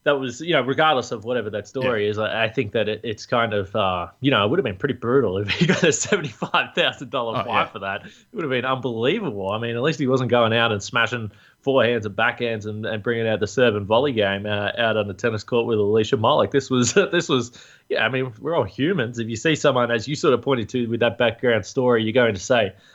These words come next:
Speaker 1: uh, hello. So, uh, yeah, just a strange one, just a strange one. I don't know why fans are allowed to get that close. It seems to be asking for trouble.
Speaker 2: Yeah, I, there's, there's no reason for them to be able to get that close, r-, regardless of what the reason is for interaction or whatever it is. It's just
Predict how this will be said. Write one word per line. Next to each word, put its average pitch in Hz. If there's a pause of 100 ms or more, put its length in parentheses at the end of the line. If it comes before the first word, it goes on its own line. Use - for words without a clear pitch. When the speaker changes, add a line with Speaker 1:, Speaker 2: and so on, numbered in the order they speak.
(360)
Speaker 1:
uh, 104 (240)
hello. 127
So, -
uh, 127
yeah, 233 (100)
just -
a 247
strange 233
one, 107
just 175
a 160
strange 165
one. 117
I 120
don't 139
know 139
why 123
fans 113
are 110
allowed 107
to -
get 104
that 98
close. 101
It 104
seems 120
to -
be 113
asking 107
for 92
trouble. 92 (240)
Speaker 2:
Yeah, 151
I, 117
there's, 123
there's 123
no 104
reason 104
for 95
them 95
to 95
be 95
able 95
to 98
get 98
that 90
close, -
r-, 101
regardless 101
of 98
what 95 (200)
the 107
reason 101
is 98
for 104
interaction 104
or 113
whatever 123
it 143
is. 104
It's 113
just 120